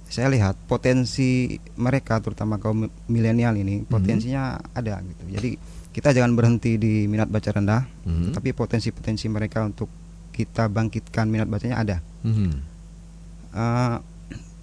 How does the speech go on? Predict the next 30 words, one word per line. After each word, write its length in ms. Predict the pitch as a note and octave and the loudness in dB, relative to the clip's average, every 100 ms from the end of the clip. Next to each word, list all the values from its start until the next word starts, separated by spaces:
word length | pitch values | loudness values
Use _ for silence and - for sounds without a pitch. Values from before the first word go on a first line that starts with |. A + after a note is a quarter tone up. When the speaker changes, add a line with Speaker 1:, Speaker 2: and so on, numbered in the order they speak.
| - | -10
Speaker 1:
hasil 320 | - C3 D#3 D3 | 0 4 6 8
penelitian 480 | D3+ D3+ D#3 D3 | 6 8 8 10
yang 140 | D3 C#3+ C#3 - | 8 8 4 2
unesco 400 | B2+ C3+ C3+ - | 2 4 2 0
ini, 240 | C#3+ C3 A2 | 0 0 0
yang, 160 | A2 | 0
yang, 240 | G#2+ G#2+ G#2 - | 0 -2 -4 -6
yang 240 | - G#2 G#2 G2+ - - - - | -6 -4 -2 -4 -8 -14 -16 -14
kita 240 | - G#2+ G#2+ | -8 -4 -2
nomor 240 | G#2+ G#2 | 0 0
berapa 320 | G2+ G#2 E2+ | -2 -4 -4
tuh, 80 | F2 | -6
nomor 160 | G2+ G2 | -4 -2
enam 160 | G2+ | -4
puluh 240 | G2 G#2 G2+ | -4 -2 -2
dari 240 | G2+ G2+ | -2 -2
sekian 400 | G2 - G#2 G2 | -4 -4 -4 -2
itu, 320 | F#2+ - C3+ - - - - - - - - - - - - | -4 -4 -4 -6 -14 -18 -18 -18 -16 -16 -18 -16 -16 -18 -10
memang 240 | A#2+ C#3 D3 | 0 2 4
banyak, 320 | C3+ G#2 - | 4 2 0
banyak 260 | A#2+ A#2+ A2 - | 2 2 0 -2
dikritik, 480 | A#2 - A2+ A2+ - - | -2 -2 -2 -4 -6 -6
Speaker 2:
Mhm. 160 | G2+ G2 | 0 2
Speaker 1:
terutama 400 | E2+ A2 A#2 A2 | 2 2 2 0
misalkan 480 | G2 G#2 G2+ A2+ G2+ | -2 -2 0 0 2
dari 400 | G2+ G2 F#2+ - | 0 0 -2 -6
Kepala 320 | F#2 G2 G2+ | -4 0 0
Perpustakaan 400 | F#2+ F2+ G2+ G2+ | -2 -4 -2 -2
Nasional 160 | G2+ G2+ | -2 -2
sendiri 480 | F#2 G#2 B2 B2+ | 0 2 4 2